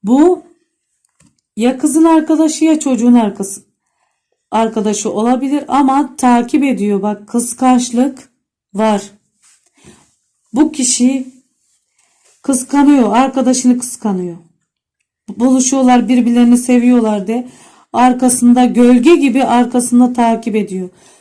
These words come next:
Çok dikkat ederseniz göreceksiniz arkanızda kim takip ediyor, kim görüyor. Bu yakın arkadaşınız sizi.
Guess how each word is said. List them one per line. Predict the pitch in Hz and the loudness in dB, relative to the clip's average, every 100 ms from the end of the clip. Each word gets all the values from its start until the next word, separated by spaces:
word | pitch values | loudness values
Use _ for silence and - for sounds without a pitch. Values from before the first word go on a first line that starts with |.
| _ - | _ -2
Çok | 311 311 311 | 0 0 -2
dikkat | 247 254 254 247 | -6 0 -2 -2
ederseniz | - 269 285 277 - 254 269 - | -4 0 0 -2 -2 -2 -2 0
göreceksiniz | 254 226 233 247 247 214 196 - - | 0 2 0 -2 -2 -6 -6 -8 -6
arkanızda | 208 202 208 208 180 202 | -6 -4 -6 -6 -6 -8
kim | 202 262 247 | -4 -2 0
takip | 233 220 214 202 | 0 -2 -4 -6
ediyor, | 202 202 202 - _ _ _ | -6 -6 -8 -14 _ _ _
kim | - 247 226 | 2 4 4
görüyor. | 226 214 226 262 262 - - - | 2 0 0 -2 -6 -20 -20 -6
Bu | 269 | -2
yakın | 277 254 262 | 0 0 2
arkadaşınız | 302 254 240 226 220 220 220 214 | 2 2 0 -2 -4 -4 -6 -6
sizi. | - 123 180 | -10 -12 -12